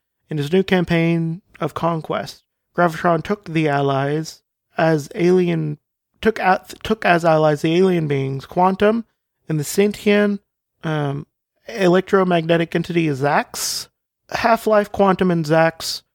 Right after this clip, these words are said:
clash with the West Coast Avengers, who was defeated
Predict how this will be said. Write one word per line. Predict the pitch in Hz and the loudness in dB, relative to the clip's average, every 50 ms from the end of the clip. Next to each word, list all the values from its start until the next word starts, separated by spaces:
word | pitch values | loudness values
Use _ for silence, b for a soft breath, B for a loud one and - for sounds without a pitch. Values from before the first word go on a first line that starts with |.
| _ _ _ _ _ - 202 - - | _ _ _ _ _ -14 -14 -10 -4
clash | - 196 190 208 202 - - | 2 4 4 4 4 2 -2
with | 190 175 - | -4 0 0
the | 165 156 156 147 147 147 - _ _ _ _ _ _ _ _ | 2 0 2 0 -2 -4 -6 _ _ _ _ _ _ _ _
West | - 190 175 - - | -2 -2 -2 -2 0
Coast | - 185 160 - 170 | -2 -2 -2 -2 -2
Avengers, | 165 196 202 208 196 214 208 208 208 185 - | 0 2 2 2 2 2 4 4 2 2 0
who | 185 170 | 0 0
was | 160 147 - | 0 -2 -6
defeated | - - - 170 170 156 170 165 165 165 156 | -8 -10 -6 -6 -4 -4 -2 -4 -4 -6 -8